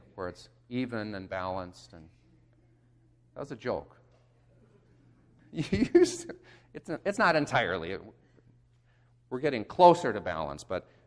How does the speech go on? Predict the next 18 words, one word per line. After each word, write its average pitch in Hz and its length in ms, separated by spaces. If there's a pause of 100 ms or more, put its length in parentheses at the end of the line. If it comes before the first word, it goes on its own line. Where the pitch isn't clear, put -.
(140)
this 277 300
was 92 240
really 156 520
a 95 60
patriarchal 95 640
world 90 300 (340)
where 131 220
inheritance 170 840 (100)
laws 117 540
and 107 120
legal 120 280
rights 98 280
were 101 160
heavily 175 340
tipped - 420 (360)
toward 135 520 (180)
the 117 80
men. 78 280